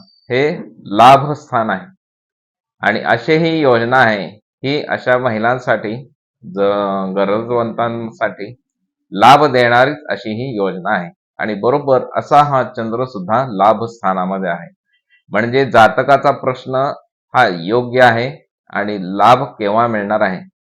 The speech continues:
याचा जो प्रश्न विचारला होता, तो कुंडली सुद्धा या ठिकाणी योग्य उत्तर या ठिकाणी दाखवत आहे.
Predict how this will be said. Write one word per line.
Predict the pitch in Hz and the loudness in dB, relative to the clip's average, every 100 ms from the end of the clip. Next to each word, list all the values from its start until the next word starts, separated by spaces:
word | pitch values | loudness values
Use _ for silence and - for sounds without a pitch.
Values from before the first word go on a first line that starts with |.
| _ | _
याचा | 107 107 135 143 | 0 0 0 -2
जो | 135 | -2
प्रश्न | 131 120 - | -4 -6 -6
विचारला | 117 101 110 110 104 | -8 -4 0 0 0
होता, | 92 85 | -4 -6
तो | 82 117 117 | -8 -10 -8
कुंडली | 101 101 135 135 | -8 -2 -4 -4
सुद्धा | 123 117 | -2 2
या | 120 104 | 4 2
ठिकाणी | 107 107 101 98 107 | 0 -4 -4 -4 -4
योग्य | 127 175 95 101 104 | -10 -10 -8 -10 -8
उत्तर | 95 82 95 120 135 _ _ _ 73 82 | -10 -8 -8 -8 -10 _ _ _ -18 -10
या | 85 | -10
ठिकाणी | 87 90 92 107 | -10 -12 -10 -8
दाखवत | 95 85 - 98 | -10 -10 -10 -6
आहे. | 110 | -6